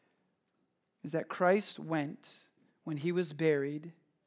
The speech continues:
For those two and a half, three days, he preached the gospel to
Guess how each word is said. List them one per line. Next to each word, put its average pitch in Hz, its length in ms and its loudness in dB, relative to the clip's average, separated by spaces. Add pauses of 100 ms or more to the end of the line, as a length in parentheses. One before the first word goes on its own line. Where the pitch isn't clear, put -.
(1300)
For - 120 -12
those 156 220 -4
two 190 180 -4
and 190 80 2
a - 20 4
half, 170 220 2
three 190 160 -4
days, 156 320 2
he 156 80 -8
preached - 560 -2
the 262 80 -4
gospel 185 580 2
to 175 200 -6